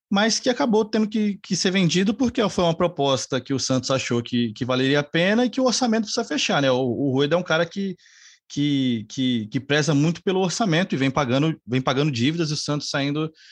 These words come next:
um pouco dessa parte, se, se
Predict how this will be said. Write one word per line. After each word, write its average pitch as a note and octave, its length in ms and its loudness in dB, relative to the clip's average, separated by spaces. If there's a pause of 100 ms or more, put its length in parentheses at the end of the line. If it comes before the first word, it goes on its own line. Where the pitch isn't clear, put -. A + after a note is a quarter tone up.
(180)
um A#2+ 80 -4
pouco C3+ 340 -4
dessa C3+ 240 -2
parte, B2 800 -4 (240)
se, C3+ 380 0 (240)
se C#3 240 -2